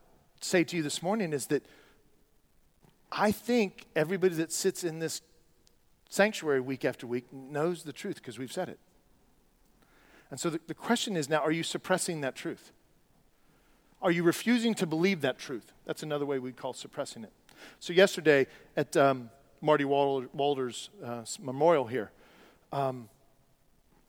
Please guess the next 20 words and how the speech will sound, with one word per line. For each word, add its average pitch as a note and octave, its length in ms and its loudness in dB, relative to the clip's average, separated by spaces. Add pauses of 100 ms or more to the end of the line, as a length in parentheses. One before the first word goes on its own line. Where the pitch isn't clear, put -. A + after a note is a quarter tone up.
I, C#3+ 320 4
I E3 60 6
said D#3 360 6
and C#3+ 140 0
I C#3 80 2
shared D3+ 400 2
that, D3 100 -10
you D3 60 -6
know, C#3+ 140 -2
Marty C#3+ 460 2 (480)
had D3 200 -4
the C#3+ 80 6
opportunity C#3+ 520 2
to C3 80 0
look C#3+ 180 0
mortality C#3+ 500 2
right C3+ 200 2
in C#3+ 60 -14
the C3 80 -8
face. - 460 -4